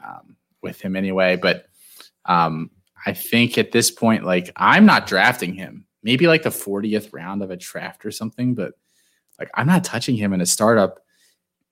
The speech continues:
And I guess, you know, this is the kind of guy where you can make a lot back if you can get him in a throw-in or something in a deal, but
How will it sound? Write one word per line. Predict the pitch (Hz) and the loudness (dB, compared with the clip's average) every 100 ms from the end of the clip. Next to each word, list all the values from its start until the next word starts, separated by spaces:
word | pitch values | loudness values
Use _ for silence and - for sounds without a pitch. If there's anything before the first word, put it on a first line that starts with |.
| - | 0
And | 123 | 4
I | 120 | 4
guess, | 117 135 131 - - 123 | 4 4 4 0 -4 0
you | 120 | 2
know, | 110 107 101 92 _ _ _ _ _ _ _ _ _ _ - | 4 4 2 -2 _ _ _ _ _ _ _ _ _ _ 0
this | 180 | 2
is | - | 0
the | - | -2
kind | 175 160 | 2 4
of | 151 | 6
guy | 156 | 6
where | 131 | 6
you | 120 | 4
can | 117 117 | 2 2
make | 113 110 | 2 4
a | 110 | 4
lot | 101 95 | 4 4
back | 95 92 92 | 2 0 -2
if | - | -8
you | 95 | -12
can | 92 | -10
get | 92 | -6
him | 90 | -6
in | 85 | -6
a | |
throw-in | 87 - 90 87 87 | -10 -8 -6 -4 -6
or | 92 | -8
something | 98 101 95 87 | -10 -10 -10 -12
in | 85 | -12
a | |
deal, | 85 90 90 90 | -14 -8 -6 -6
but | 87 82 - | -8 -10 -12